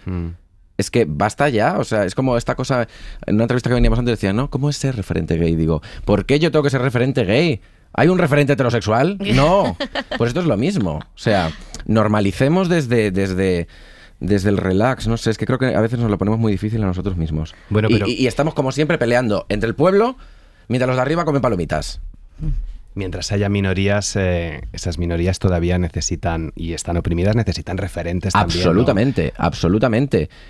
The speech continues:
Speaker 2: Pero, pero creo que a veces, em,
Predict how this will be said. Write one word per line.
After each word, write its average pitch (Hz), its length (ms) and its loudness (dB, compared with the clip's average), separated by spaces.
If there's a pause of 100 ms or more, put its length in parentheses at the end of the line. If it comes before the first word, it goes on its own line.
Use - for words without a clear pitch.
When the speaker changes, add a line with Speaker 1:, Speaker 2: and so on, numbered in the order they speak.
(260)
Speaker 2:
Pero, 90 840 4 (640)
pero 95 220 2
creo 117 180 2
que 143 80 2
a 131 40 2
veces, 139 600 -2 (100)
em, 82 800 0